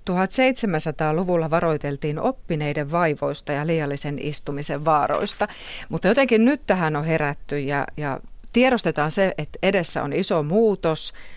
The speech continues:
on paljon työelämässä kipuilevia ihmisiä, on pakko huomioida nämä istumisen riskit. Ja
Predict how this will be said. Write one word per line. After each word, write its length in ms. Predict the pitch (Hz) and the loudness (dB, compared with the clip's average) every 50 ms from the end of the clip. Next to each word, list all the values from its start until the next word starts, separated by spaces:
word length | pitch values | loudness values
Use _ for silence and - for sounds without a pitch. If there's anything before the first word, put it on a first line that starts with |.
| - - - - | -12 -12 -12 -10
on 160 | - 156 143 131 | -8 -8 -4 0
paljon 500 | - 196 202 214 214 202 180 170 165 160 | 2 4 4 4 4 2 2 0 0 0
työelämässä 640 | - 170 160 147 165 160 151 143 151 147 - 156 | 0 0 2 2 2 0 0 -2 -2 -4 -4 -4
kipuilevia 680 | - - 165 - - 170 160 147 147 143 131 139 139 139 | -6 -6 -6 -2 -2 -2 0 0 -2 -2 -4 -4 -4 -2
ihmisiä, 680 | - 185 196 175 151 156 151 147 - - - 135 131 - | -2 -2 -2 -2 -2 -4 -4 -2 -2 -2 -2 -2 -4 -4
on 120 | 151 151 | -6 -4
pakko 340 | - 180 175 - - - 156 | -4 -4 -4 -4 -4 -4 -2
huomioida 500 | 143 160 160 151 139 147 147 143 139 139 | 0 2 2 2 2 0 -4 -4 -4 -6
nämä 240 | 143 139 143 139 - | -6 -6 -6 -6 -6
istumisen 560 | - 147 135 - - 143 143 135 - 135 139 | -4 -4 -6 -6 -6 -8 -8 -6 -6 -6 -6
riskit. 640 | - 156 143 139 - - - - 87 - - - - - - - - - - - - - - - - | -6 -6 -6 -4 -6 -8 -8 -8 -10 -10 -10 -12 -12 -12 -12 -12 -12 -12 -12 -12 -12 -12 -12 -6 -2
Ja 160 | 156 156 - | -2 -2 -2